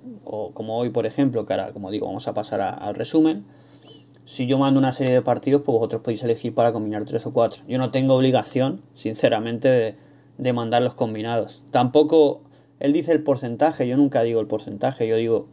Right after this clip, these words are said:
ayer, por ejemplo, se mandaron veintidós partidos, se acertaron dieciséis, se fallaron seis. No dije, "Hemos acertado el ochenta por ciento". Eso, en otros canales, sinceramente, de, de YouTube, si lo tenéis, que os mandan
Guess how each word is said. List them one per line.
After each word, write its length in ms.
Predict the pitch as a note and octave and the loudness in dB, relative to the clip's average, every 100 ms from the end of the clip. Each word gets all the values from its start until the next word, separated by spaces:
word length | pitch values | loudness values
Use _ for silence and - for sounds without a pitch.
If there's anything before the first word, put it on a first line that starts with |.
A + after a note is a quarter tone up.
| - | -6
ayer, 280 | A#2+ C3+ C#3 | 2 4 6
por 120 | C#3 | 4
ejemplo, 500 | C#3 D#3+ C#3 A2+ - _ _ _ - | 6 2 2 -2 -4 _ _ _ -10
se 140 | A#2 | -6
mandaron 400 | A2 A2+ C3+ C3 | -4 2 2 4
veintidós 360 | C3 B2+ B2+ B2+ | 0 0 -2 2
partidos, 520 | C3+ B2+ D#3+ E3+ D#3+ | 0 2 4 4 4
se 60 | |
acertaron 460 | A#2+ A#2 - A#2+ A#2+ | -2 -2 0 0 0
dieciséis, 680 | A#2+ B2 B2 C#3 C#3 C#3 - - | -2 -4 -2 4 4 2 -4 -18
se 160 | - - | -14 -10
fallaron 400 | G#2 G#2+ G#2 G#2 | -6 -4 -4 -4
seis. 260 | B2+ A#2 | -2 -2
No 80 | A2 | -2
dije, 300 | A2 A2 A#2 | -4 -2 -2
"Hemos 240 | E3 F3+ | 0 0
acertado 400 | F#3 F3+ F3 F3+ | -2 -2 0 2
el 60 | F3+ | 2
ochenta 340 | E3 E3+ D#3+ | 2 0 0
por 160 | D3 D3 | 0 -2
ciento". 180 | D#3+ D#3 | 0 2
Eso, 240 | D3+ G3 - - - - | 4 2 0 -16 -18 0
en 100 | C3+ | 4
otros 240 | F#3 F#3+ | 4 2
canales, 440 | - D3+ D#3+ G3 G3+ | 2 4 6 4 2
sinceramente, 640 | D3+ D3+ C#3+ D3 D#3 D3+ | 2 2 4 4 4 4
de, 160 | C#3 B2+ | 4 -2
de 320 | C3+ B2+ B2 | -4 -4 -4
YouTube, 360 | B2 B2 G3 - - - - - - - | -4 0 0 -2 -14 -20 -20 -20 -18 -16
si 160 | - C3 | 0 2
lo 140 | B2 | 4
tenéis, 320 | A#2+ C3 B2 | 4 2 0
que 100 | - | -2
os 80 | A#2+ | -2
mandan 480 | A#2+ B2 A#2+ A#2+ | 0 0 0 -2